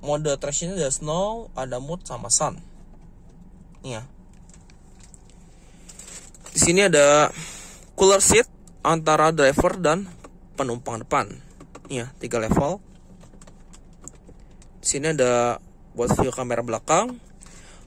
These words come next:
Park brake sini mechanical, ujungnya silver. Ada dua cup holder. Armrest di sini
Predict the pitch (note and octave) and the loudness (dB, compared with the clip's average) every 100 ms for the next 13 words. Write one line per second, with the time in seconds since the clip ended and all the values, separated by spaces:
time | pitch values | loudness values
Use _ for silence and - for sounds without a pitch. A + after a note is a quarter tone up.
0 | - F3 F3 F3 G3 G#3 F#3+ G3+ G3+ E3 | -2 2 2 2 2 2 0 -2 -4 -4
1 | D#3 D#3+ G3+ F#3+ D#3 D3+ F3 F3+ F3+ - | -6 -2 -2 0 -2 0 0 2 -2 -4
2 | - - C#3+ C#3 E3 A#3+ - - - - | -4 0 0 2 2 2 -2 -16 -20 -20
3 | - - D3+ D3 C#3+ C#3+ C#3 - C#3 - | -20 -4 0 2 2 0 -2 -4 -4 -2
4 | B2+ C#3 G3 A#3 A#3+ A#3+ - - - - | -2 2 6 6 4 0 -12 -20 -20 -20
5 | - - A3 A3+ A3+ B3 C4 G#3 A3 | -2 4 4 4 4 4 4 2 0